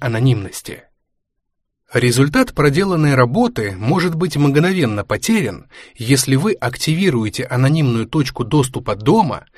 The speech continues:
или используете свой персональный сотовый телефон, планшет или любое интернет-устройство, связанное с вашей реальной личностью, в месте использования вашей анонимной личности.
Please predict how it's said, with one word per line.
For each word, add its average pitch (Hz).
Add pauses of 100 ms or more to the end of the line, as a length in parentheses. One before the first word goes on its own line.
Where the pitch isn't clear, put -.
(220)
или 185
используете 170
свой 151
персональный 151
сотовый -
телефон, 123
планшет 113 (220)
или 160
любое 160
интернет-устройство, 131
связанное 123
с -
вашей 127
реальной 117
личностью, 196 (260)
в 110
месте 131
использования 190
вашей 123
анонимной 147
личности. -